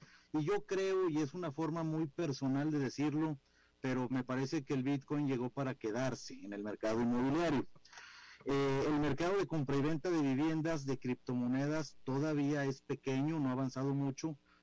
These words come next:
pero está constantemente en crecimiento. La principal ventaja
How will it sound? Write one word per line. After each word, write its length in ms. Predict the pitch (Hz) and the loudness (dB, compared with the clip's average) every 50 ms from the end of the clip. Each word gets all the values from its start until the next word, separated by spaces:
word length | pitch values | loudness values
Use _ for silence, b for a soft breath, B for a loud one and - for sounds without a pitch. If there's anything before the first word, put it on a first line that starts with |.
| b _ | b _
pero 240 | - 123 127 123 123 | -2 0 0 0 0
está 240 | 120 - - 113 117 | -2 -2 -4 -6 -4
constantemente 840 | - 143 143 127 - - 127 127 127 - 131 123 123 123 113 - 131 | -2 -2 -2 -2 -2 -2 -2 -2 -2 -2 -2 -2 -2 -2 -2 -2 -4
en 80 | 123 - | -4 -2
crecimiento. 640 | 117 104 92 - 107 101 95 90 87 85 - - - _ B B B B B B B B B - | -4 -6 -4 -4 -2 -2 -2 -2 -4 -6 -12 -20 -20 _ B B B B B B B B B -2
La 100 | 135 131 | -2 0
principal 540 | - 143 139 123 135 135 - 151 160 180 | 2 2 2 2 2 0 2 0 2 2
ventaja 600 | 196 214 208 185 - - 180 143 - - 95 - | 2 2 0 0 0 -2 -2 -2 -2 -4 -8 -8